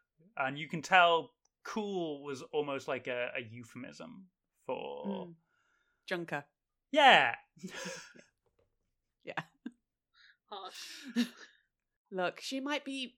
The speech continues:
Speaker 2: more gaffer tape now than steel, but she still flies good. <laughs>
Speaker 3: Well, she, she flies all right. <laughs>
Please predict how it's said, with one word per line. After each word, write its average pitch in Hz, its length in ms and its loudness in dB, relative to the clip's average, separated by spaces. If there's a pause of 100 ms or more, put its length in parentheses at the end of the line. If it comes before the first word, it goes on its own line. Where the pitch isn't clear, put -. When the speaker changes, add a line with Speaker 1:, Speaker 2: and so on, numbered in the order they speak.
(180)
Speaker 2:
more 247 560 2 (300)
gaffer 254 280 -6
tape 226 340 -8
now 214 380 -4
than 190 320 -6 (720)
steel, 180 600 0
but 165 360 -2 (100)
she - 260 6
still 370 300 6
flies 285 540 4
good. 180 380 0 (280)
<laughs> 240 60 -6 (800)
Speaker 3:
Well, 403 300 4
she, 359 200 -10 (360)
she - 200 -16 (100)
flies 226 360 -2
all 202 120 -8
right. 202 1040 -6
<laughs> - 60 -20